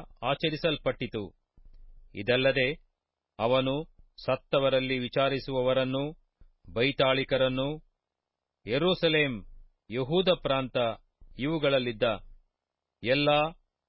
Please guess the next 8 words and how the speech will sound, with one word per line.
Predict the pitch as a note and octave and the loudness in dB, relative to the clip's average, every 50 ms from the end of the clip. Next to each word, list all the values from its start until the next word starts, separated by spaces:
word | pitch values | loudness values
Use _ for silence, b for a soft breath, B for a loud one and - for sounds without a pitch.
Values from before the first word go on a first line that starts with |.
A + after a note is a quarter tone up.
| _ _ _ _ _ - - - | _ _ _ _ _ -20 -10 -4
ತೆರಾಫಿಮ್ | - C#3 D3+ E3 F3 F3+ E3+ - E3+ E3 D#3 C#3 B2+ A#2 - - - A#2 | 0 2 4 4 4 4 2 0 -2 -2 0 -2 -4 -8 -10 -10 -6 -2
ಎಂಬ | B2+ B2+ C3+ C3 B2 A2+ | -2 0 2 2 2 2
ಬೊಂಬೆಗಳನ್ನೂ, | F#2+ A2 B2+ D3+ E3+ E3 D3+ C#3 C3+ C3+ B2+ B2+ B2 B2 A#2 G#2+ G#2 - - _ _ _ _ _ _ _ _ _ - | 2 0 0 0 2 2 2 2 2 2 0 0 -2 -4 -4 -6 -8 -12 -20 _ _ _ _ _ _ _ _ _ -8
ಮೂರ್ತಿಗಳನ್ನೂ, | G2+ C3 E3 F#3 F3 - F3 D3+ C#3+ C#3 C3+ B2+ B2 B2 A#2+ A2+ G#2 - - - - - - - - - _ _ _ _ _ - G#2+ | -4 -4 -2 -2 -2 -2 -2 0 2 2 2 2 0 -2 -4 -4 -6 -10 -14 -18 -20 -20 -20 -20 -20 -20 _ _ _ _ _ -8 -2
ಎಲ್ಲಾ | B2 C#3 C#3+ D3 C#3+ C3+ B2+ A#2 - - - - | -2 0 2 4 4 4 2 0 -4 -12 -12 -8
ಅಸಹ್ಯ | A2 A#2+ - - F#3+ F3 - - F#3 F3 | -8 -4 0 0 0 0 0 -2 -4 -4
ವಿಗ್ರಹಗಳನ್ನು | D#3+ B2+ C3 B2 A#2 D3 D3+ D#3 D#3+ D3 C3 C3+ C3 B2+ B2+ B2+ B2 A#2 G2+ - - - - - - | -2 -2 -4 -4 -4 -2 -2 0 0 0 2 2 0 0 -2 -4 -6 -6 -8 -12 -16 -20 -20 -16 -10
ತೆಗೆದುಹಾಕಿ, | - A#2+ A#2+ C#3+ D#3 D#3 C3 G2+ A2+ A#2 A2+ - - B2+ G2 - | -8 -6 -4 -2 -2 -2 -2 -2 -2 -4 -4 -4 -6 -8 -8 -10